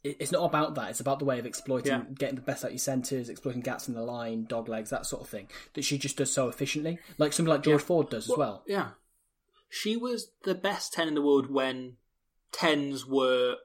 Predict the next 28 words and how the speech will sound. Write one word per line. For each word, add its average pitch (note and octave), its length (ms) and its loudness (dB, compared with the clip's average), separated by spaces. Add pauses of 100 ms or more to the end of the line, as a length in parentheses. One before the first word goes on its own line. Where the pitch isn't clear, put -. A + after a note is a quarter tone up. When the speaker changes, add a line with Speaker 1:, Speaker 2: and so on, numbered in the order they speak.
(120)
Speaker 2:
as D3 100 0
you D3+ 60 -4
say, C#3+ 140 4
in C#3+ 160 0
that D3 120 0
Mornay C#3 280 2
Steyn C3 220 4
mould A2+ 200 -2
in A2 40 -8
about A#2 120 -2
two - 80 -12
thousand A#2+ 220 0
and A#2+ 80 -4
nine, A#2 180 0
Speaker 1:
Yeah. A#2+ 160 0
Speaker 2:
when A#2+ 180 -4 (160)
they B2 100 -4
boosted B2+ 300 0
the B2 60 -4
level A#2+ 180 -2
off - 60 -16
the A#2+ 80 -12
ball. G#2 260 -12 (120)
Speaker 1:
Yeah. A#2+ 220 -2
Speaker 2:
And D3+ 140 0
she's - 160 -2
the - 80 -16
best, - 320 -2